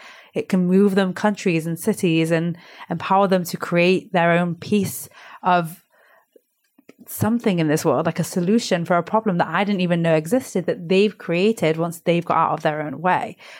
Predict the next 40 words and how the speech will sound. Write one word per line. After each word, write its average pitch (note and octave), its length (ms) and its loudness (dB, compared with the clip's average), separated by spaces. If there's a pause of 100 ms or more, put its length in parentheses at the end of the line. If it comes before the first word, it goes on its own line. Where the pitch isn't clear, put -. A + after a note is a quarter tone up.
Like, F#3 140 -2
for F3 120 -2
me, F#3 460 2
absolutely, F3 640 0
I E3+ 100 0
have F3 140 -2
such - 320 -4
strong F3+ 380 0
belief F3+ 580 0 (360)
in F3+ 100 0
the F3 100 4
work F3 260 4
that D3 120 0
I E3 100 0
do G3 460 2 (260)
that - 140 -4
I E3+ 60 0
easily F3+ 420 2
think D#3+ 580 -2 (120)
that D#3+ 300 0 (240)
anyone F#3+ 320 2
that E3 100 2
works E3+ 300 2
with F3 100 -2
me E3+ 100 -2
gets - 340 -4
ten - 300 -2
X - 520 -6 (760)
the F3 80 2
value D#3 400 2
of D3+ 100 -2
what D#3+ 140 0
I, D#3+ 180 0 (340)
of F3 120 -4
what C#3+ 140 0
I D#3 60 -2
charge. - 600 -4 (260)
And F3 100 -2
I F3 80 2
think F#3 320 -2